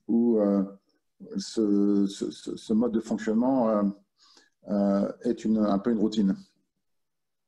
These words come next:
Alors, comment ça marche ? Euh, on détecte les plumes, donc les, les concentrations anormales de méthane,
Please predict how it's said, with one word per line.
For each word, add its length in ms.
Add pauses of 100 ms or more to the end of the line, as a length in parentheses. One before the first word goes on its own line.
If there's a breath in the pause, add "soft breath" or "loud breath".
(320)
Alors, 200
comment 180
ça 140
marche ? 440 (540 loud breath)
Euh, 240 (100)
on 80
détecte 380
les 80
plumes, 560
donc 200
les, 160
les 240
concentrations 600
anormales 360
de 60
méthane, 540